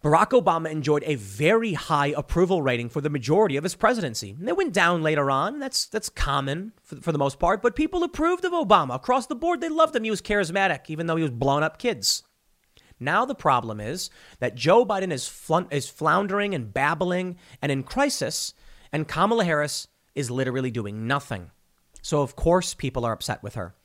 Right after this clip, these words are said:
They never liked her in the first place. And I'll tell you this, if there was one metric I could, I could go by to help you understand why people despise Kamala Harris, it's that she laughs in the face of devastation.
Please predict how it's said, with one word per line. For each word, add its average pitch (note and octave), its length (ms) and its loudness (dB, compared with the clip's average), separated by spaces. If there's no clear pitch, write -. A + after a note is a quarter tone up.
They D3+ 100 0
never C#3+ 180 0
liked A#2 260 -2
her C#3 60 -2
in C#3 60 -4
the D3 80 -6
first F#3 300 -4
place. G2+ 380 -8
And D#3+ 80 -4
I'll E3+ 60 -2
tell E3+ 160 2
you D3 100 0
this, A#2+ 300 -2
if - 140 -4
there G3 120 4
was E3 140 2
one F3 260 2
metric F3 220 -2
I D#3+ 80 0
could, C3 180 -10
I C3+ 60 -2
could C3+ 160 -4
go C3+ 160 2
by D3 120 0
to C3 60 -2
help C#3 160 -4
you B2+ 120 -2
understand C3 520 -4
why B2+ 100 0
people B2+ 240 -8
despise B2 520 -2
Kamala D#3 300 -2
Harris, E3+ 340 -4
it's F3 200 0
that F3+ 280 0
she D#3+ 220 -2
laughs B2 800 2
in C#3+ 140 -4
the G#2+ 80 -4
face - 600 2
of C3 200 -4
devastation. B2 680 -4